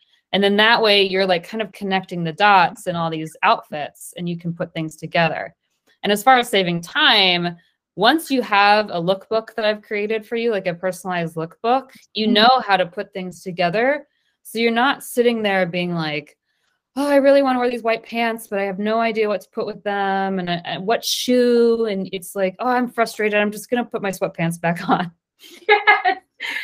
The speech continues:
Speaker 2: absolutely. I've been there before for sure. Like, I find, like, a nice shirt, but then there's nothing to complement it, and it's like, "Oh, it just stays there." <laughs> And then I feel bad donating it because it has a tag on.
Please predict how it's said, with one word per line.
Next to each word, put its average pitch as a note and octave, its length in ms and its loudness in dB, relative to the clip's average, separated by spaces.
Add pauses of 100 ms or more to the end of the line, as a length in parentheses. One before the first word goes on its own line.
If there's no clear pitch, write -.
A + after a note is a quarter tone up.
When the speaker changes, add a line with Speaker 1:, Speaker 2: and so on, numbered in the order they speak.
(300)
Speaker 2:
absolutely. C4 800 4
I've A#3 240 4
been C4+ 200 -2
there B3 240 0
before A3+ 400 -4
for G#3 140 -10
sure. A3 360 0
Like, G3+ 360 -2 (520)
I A3+ 260 -2
find, B3+ 520 0
like, G#3 360 -4 (280)
a A3 180 -2 (120)
nice A#3+ 300 -4
shirt, C4+ 260 0
but A3+ 140 -6
then A#3 160 -6
there's A#3 240 -8
nothing A#3 500 -6
to A3+ 100 -12
complement A#3+ 720 -4
it, A3 240 -2
and A3+ 140 -2
it's A3+ 180 -6
like, A3+ 200 2
"Oh, C#4 140 6
it A#3+ 160 -4
just B3+ 140 -10
stays B3+ 300 -2
there." A#3 400 -2 (220)
<laughs> - 200 -20
And B3+ 200 0
then B3+ 160 4
I C4 160 4
feel D4 180 -4
bad A#3+ 280 2
donating C4 500 0
it B3 140 -8
because - 240 -12
it F4 100 2
has C#4 160 0
a A3+ 60 -16 (140)
tag C4 240 0
on. G#3 280 -6